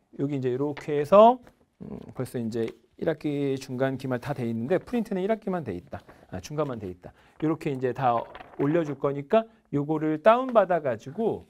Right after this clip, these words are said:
먼저 풀어보시면 돼. 오케이? 그럼 이제 내신 시험에 대한 거 잠깐 소개하고 마무리하자.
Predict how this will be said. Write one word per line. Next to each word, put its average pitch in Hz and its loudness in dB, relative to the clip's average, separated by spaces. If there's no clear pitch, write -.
먼저 117 -6
풀어보시면 120 -6
돼. - -20
오케이? 175 -2
그럼 127 -4
이제 113 -2
내신 151 2
시험에 202 4
대한 143 -2
거 147 -2
잠깐 202 0
소개하고 196 2
마무리하자. 160 2